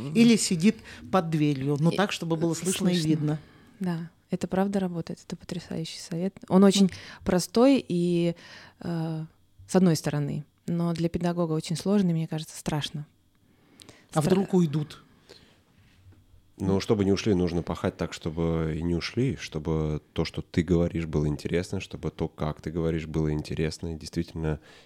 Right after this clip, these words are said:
Speaker 3: имело какое-то прикладное применение.
Speaker 2: Ну, Елена
Speaker 1: Ну, я
Speaker 2: сказала.
Speaker 1: практик,
Speaker 3: Да.
Speaker 1: э, то есть у меня теории же очень мало, я все рассказываю. И плюс у меня все тренинги,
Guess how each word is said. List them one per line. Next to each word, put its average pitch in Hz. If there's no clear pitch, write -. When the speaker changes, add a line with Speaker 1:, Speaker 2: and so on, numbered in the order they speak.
Speaker 3:
имело 80
какое-то 78
прикладное 78
применение. 78
Speaker 2:
Ну, 233
Елена 214
Speaker 1:
Ну, 208
я -
Speaker 2:
сказала. 214
Speaker 1:
практик, -
Speaker 3:
Да. 151
Speaker 1:
э, 151
то 160
есть 160
у 156
меня 165
теории 180
же 151
очень 175
мало, 143
я 147
все 160
рассказываю. 156
И 180
плюс 226
у 226
меня 214
все 208
тренинги, 202